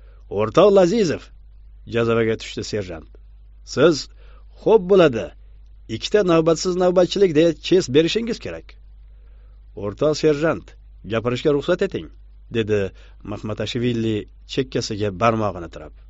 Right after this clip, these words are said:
"Ruxsat". "Oddiy askar Lazizov yurtdoshlariga ishongani uchun sizning buyruqlaringizdan bo'yin tovlayapti.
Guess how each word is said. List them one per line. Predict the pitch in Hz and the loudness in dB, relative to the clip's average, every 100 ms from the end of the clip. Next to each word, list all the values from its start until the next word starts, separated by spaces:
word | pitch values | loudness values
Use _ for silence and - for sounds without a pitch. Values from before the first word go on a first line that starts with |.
| - | -16
"Ruxsat". | 98 139 - 160 98 - - - - - - - - - - - | -4 -4 0 0 0 -8 -20 -20 -20 -20 -20 -20 -20 -20 -20 -8
"Oddiy | 98 135 143 247 | -2 -2 0 2
askar | 226 - 240 214 | 2 2 2 4
Lazizov | 208 185 180 196 180 151 | 4 4 2 0 -2 0
yurtdoshlariga | 147 156 165 156 156 151 135 - | 2 2 0 0 2 2 2 0
ishongani | - 135 123 131 | 0 0 0 -2
uchun | 151 170 | -2 -4
sizning | 160 135 123 131 147 135 - - | -4 -2 -2 2 0 0 -8 -18
buyruqlaringizdan | 101 113 120 123 127 135 139 139 165 151 | -6 -2 0 0 0 0 0 0 0 2
bo'yin | 139 226 220 | 2 2 0
tovlayapti. | 139 101 87 82 - | -2 -2 -6 -10 -14